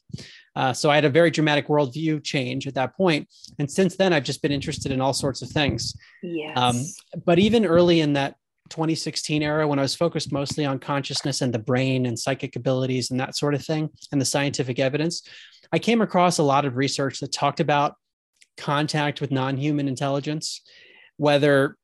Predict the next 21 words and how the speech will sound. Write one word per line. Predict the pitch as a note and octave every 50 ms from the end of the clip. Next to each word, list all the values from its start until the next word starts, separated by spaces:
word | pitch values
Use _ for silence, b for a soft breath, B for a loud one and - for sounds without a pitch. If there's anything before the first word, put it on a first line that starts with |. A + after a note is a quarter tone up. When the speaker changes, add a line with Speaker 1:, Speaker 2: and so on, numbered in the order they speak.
| _ _ _
Speaker 1:
in | - D#3 D3 C#3+
the | C#3+ B2+
form | - - D#3 D3+ D3 C#3+ C#3+
of | C3 -
psychic | - - D3 D3 C#3+ - E3 D#3+ -
phenomena | - - F3+ E3+ D#3+ D#3+ D#3+ E3 E3 E3 D#3+ D#3+ D#3+ E3
or | D#3+ D#3+ E3
even | F#3+ G#3+ F#3 G3 F#3
in | E3 D#3
the | D3+
form | - - E3 D#3 D#3 D3
of | C#3 B2
otherworldly | D3+ - D3 C#3 D#3+ D3+ C3 C3+ C#3 C#3+ D3 D3 C#3 D3+ D3 D3 C#3+ C3+
spiritual | - - - C#3+ C#3+ D3 C#3+ - D#3
dimensions | C#3+ B2+ C3 B2 B2 C3+ C3 - - C#3 C3+ C#3 B2+ -
or | - D#3 D3 D#3+
even | D#3+ D3 D#3+
other | D3+ C#3 D3
planets | C3 - - D3+ C#3+ C#3 C3+ B2 B2 - - - - _ b b b b b b -
like | C#3 B2+ -
extraterrestrial. | C#3+ C#3+ - - D#3 - - - C#3+ C#3+ - - - D#3 C3+ B2 B2 B2